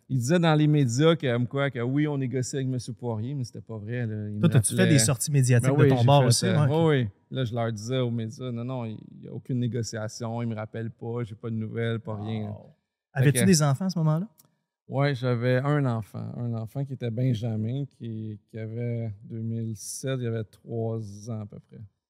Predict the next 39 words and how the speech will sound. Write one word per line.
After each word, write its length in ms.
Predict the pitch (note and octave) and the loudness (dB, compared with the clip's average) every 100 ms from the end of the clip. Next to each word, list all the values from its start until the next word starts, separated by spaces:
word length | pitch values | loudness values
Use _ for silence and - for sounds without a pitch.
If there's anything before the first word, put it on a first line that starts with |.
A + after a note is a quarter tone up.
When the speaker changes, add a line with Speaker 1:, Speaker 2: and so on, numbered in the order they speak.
| _ _ - | _ _ -14
Speaker 1:
Ouais, 160 | A#2+ - _ _ _ _ _ _ _ | -14 -14 _ _ _ _ _ _ _
trois 340 | C3 B2 A2+ | -4 -4 -4
ans. 160 | - G#2+ _ _ _ _ | -10 -14 _ _ _ _
Fait 120 | - C3+ | -16 -4
que, 100 | C#3+ | 2
euh, 420 | C#3 C#3 C#3 C3+ | 4 6 6 4
ça 140 | - | 4
a 20 | |
été 260 | D#3 F#3+ A#3 | 0 0 -2
vraiment 380 | F3+ A3+ C4 F#3+ | 0 2 2 0
tough. 340 | - G#3+ C4+ - | 0 -2 -2 -4
Qu'est-ce, 200 | F3+ - | -6 -4
comment 280 | E3 F#3 | -2 -2
j'ai 160 | G3 F3+ | 0 -2
fait 200 | E3 G3+ | -2 -6
pour 140 | - D#3 | -4 -2
m'en 160 | D3+ | 0
sortir 360 | D3 D3 - F#3 | 0 -2 -2 -4
pendant 260 | D3+ C3+ C#3 | -2 -2 0
quatre 260 | C#3+ - | -2 -4
ans 20 | |
et 80 | D3 | 0
demi 240 | D3 C#3 B2+ | 2 2 2
de 60 | |
temps 180 | - D#3 | -2 -4
que 60 | - | -2
ça 140 | C3+ | -2
a 40 | B2 | -2
duré ? 380 | A#2 B2+ D#3 | -2 -4 -4
Ben, 200 | B2+ A#2 A#2 | -2 -2 -2
j'ai, 320 | A2 A#2 A2 | -2 -4 -6
tout 520 | _ _ _ _ - | _ _ _ _ -10
simplement, 600 | C#3 C3 B2+ A#2+ B2 C#3 | -4 -2 0 0 0 0
j'ai, 360 | A#2 A#2 A2+ A2 | -2 -4 -4 -4
euh, 440 | G#2+ G#2+ F#2 F#2+ | -4 -6 -10 -12
j'ai 220 | G#2 A2 A2+ | -12 -14 -8
fait 180 | B2+ | -8
des 160 | A#2 A#2+ | -4 -6
flips. 240 | - - | -6 -16